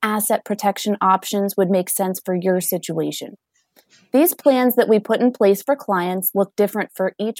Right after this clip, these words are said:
person's situation. Whether or not these options would work for you depends on your health, your goals, your family situation,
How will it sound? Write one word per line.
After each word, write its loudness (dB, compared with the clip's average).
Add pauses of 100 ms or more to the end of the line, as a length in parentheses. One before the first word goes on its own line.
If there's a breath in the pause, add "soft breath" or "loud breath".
person's -4
situation. -8 (680 soft breath)
Whether 4
or 0
not 0
these -2
options -2
would -8
work -4
for -4
you 0
depends -6
on -6
your -6
health, -2 (560)
your -2
goals, 2 (340)
your -2
family -2
situation, -2